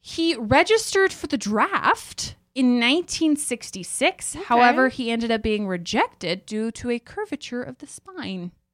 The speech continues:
Speaker 1: You know, it happens.
Speaker 2: Hey, at least he registered.
Speaker 1: He did. Portraits of Booker T. Washington and Frederick Douglass hang in his office at the Supreme Court.
Speaker 2: Interesting.
Speaker 1: Sure.
Speaker 2: Great.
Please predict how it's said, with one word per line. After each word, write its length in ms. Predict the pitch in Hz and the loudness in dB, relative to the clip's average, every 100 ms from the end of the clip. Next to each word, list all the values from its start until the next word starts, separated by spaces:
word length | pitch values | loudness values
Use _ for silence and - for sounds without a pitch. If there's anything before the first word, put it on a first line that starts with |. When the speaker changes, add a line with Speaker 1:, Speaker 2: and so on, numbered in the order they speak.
| _ _ _ _ _ _ _ _ _ _ _ _ 415 | _ _ _ _ _ _ _ _ _ _ _ _ -10
Speaker 1:
You 140 | 311 | -4
know, 380 | 160 151 285 311 _ _ _ _ _ _ _ _ - | -2 -2 -4 -8 _ _ _ _ _ _ _ _ -10
it 100 | - | -6
happens. 580 | 214 - 208 320 392 359 | -4 -4 -4 -4 -6 -8
Speaker 2:
Hey, 120 | - | -4
at 100 | 262 277 | -2 0
least 200 | 285 302 | 0 0
he 100 | 330 | 2
registered. 600 | 233 196 175 123 - - _ _ _ _ | 2 0 -6 -10 -12 -14 _ _ _ _
Speaker 1:
He 120 | - 269 | -4 -2
did. 160 | 523 - _ _ _ | -2 -6 _ _ _
Portraits 580 | - 320 349 - 320 - - | 2 4 4 0 -4 -4 2
of 560 | 226 220 220 214 - | 4 6 6 4 0
Booker 220 | 208 208 | -6 -4
T. 240 | 196 - 196 | -4 -4 -2
Washington 580 | 175 180 - 202 214 170 | -2 -2 -2 -4 -4 -6
and 160 | 175 | -8
Frederick 460 | - 175 160 151 - | -8 -8 -8 -12 -10
Douglass 500 | 165 185 277 311 - | -10 -8 -6 -6 -8
hang 340 | - 247 247 | -6 -4 -2
in 180 | 254 240 | -4 -4
his 180 | 247 - | -6 -6
office 580 | - 226 - 311 320 - | -8 -8 -8 -8 -8 -8
at 100 | 262 | -8
the 100 | 269 | -10
Supreme 460 | - 262 254 254 247 | -12 -10 -8 -6 -6
Court. 400 | - 302 427 392 _ - | -6 -6 -6 -10 _ -12
Speaker 2:
Interesting. 640 | 160 147 147 - - 392 | -10 -8 -10 -10 -12 -10
Speaker 1:
Sure. 340 | 214 143 247 392 _ _ - - | -8 -6 -8 -8 _ _ -20 -16
Speaker 2:
Great. 280 | 143 185 | -10 -8